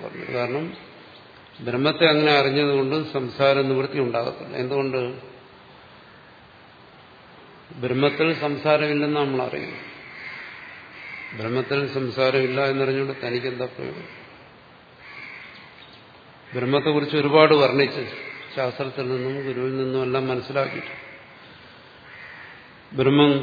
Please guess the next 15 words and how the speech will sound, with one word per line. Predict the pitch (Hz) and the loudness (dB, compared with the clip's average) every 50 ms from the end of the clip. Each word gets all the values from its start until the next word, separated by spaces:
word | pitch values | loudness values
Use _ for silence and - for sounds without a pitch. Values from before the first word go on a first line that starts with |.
| 110 - - - - - - - - 143 - - - 202 190 175 156 139 123 - | -2 -6 -10 -12 -14 -14 -14 -14 -14 -6 -2 0 2 4 4 4 4 2 0 -2
സംസാര | 131 127 131 117 - 147 139 139 139 | -4 -4 -4 0 4 6 6 6 6
വിനിർമുക്തമാണെന്നൊക്കെ | 139 135 131 135 139 139 139 139 131 139 143 135 135 131 135 139 135 135 131 127 135 | 4 2 2 0 0 0 0 -2 -2 -2 0 2 2 2 2 2 0 -2 0 2 2
അറിഞ്ഞിട്ട് | 131 123 131 131 135 139 135 - 135 127 135 165 - - - - - - | 4 4 4 4 2 0 0 -2 -4 -4 -4 -6 -10 -12 -16 -12 -8 -6
അതുകൊണ്ട് | 131 123 131 135 139 143 139 - - - | -4 -2 -2 -2 -2 -4 -6 -8 -8 -6
തന്റെ | - 120 127 135 151 | -4 -2 -2 -2 -2
സംസാര | 127 - 143 135 127 - 147 151 147 143 139 | -4 -4 -4 -6 -4 -2 -2 0 0 0 -2
നിവൃത്തി | 147 147 143 139 151 139 | -4 -4 -4 -6 -8 -8
സംഭവിക്കത്തില്ല. | - 143 139 135 139 143 143 - - - - - - - - - - - - - - - - - - - - - - - - - - - - - - - - - - - - - - - - - - - - - - - - - - - - - - | -6 -6 -6 -4 -4 -4 -4 -4 -6 -8 -8 -10 -12 -14 -14 -16 -16 -16 -18 -20 -20 -20 -20 -20 -20 -20 -20 -20 -20 -20 -20 -20 -20 -20 -20 -20 -20 -20 -20 -20 -20 -20 -20 -20 -20 -18 -18 -16 -16 -16 -16 -16 -18 -18 -20 -20 -20 -20 -16 -6 -4
അത് | - 143 160 | -2 0 0
സംഭവിക്കണമെങ്കിൽ | 156 - 147 143 143 147 147 147 143 143 143 143 139 135 131 139 151 170 185 226 - - - - - - - - - - - - - - - - 131 | 2 2 2 4 6 6 6 6 6 6 6 6 6 6 4 4 4 2 2 0 -4 -10 -12 -14 -16 -18 -18 -20 -20 -20 -20 -20 -20 -14 -8 -4 -2
അത് | 127 127 127 127 127 | -2 0 0 0 2
അനന്യമായി | 127 131 135 135 139 139 131 120 120 120 117 | 4 4 4 6 6 6 6 4 2 0 0
അറിയണം, | 110 - 69 71 - - 120 107 - - - - - - - - - - - - - - - - - - - - - - - - - - - - - - - - - | -2 -2 -4 -6 -8 -8 -10 -10 -12 -14 -16 -18 -18 -18 -18 -20 -20 -20 -20 -20 -20 -20 -20 -20 -20 -20 -20 -20 -20 -20 -20 -20 -20 -20 -20 -20 -20 -20 -14 -2 2
അതിനെ | 139 147 156 | 4 4 4
താനായിട്ടറിയണം. | 147 151 147 143 139 139 143 143 131 - 127 120 120 123 127 - - | 6 8 8 10 10 10 10 8 6 4 0 -4 -4 -4 -6 -6 -8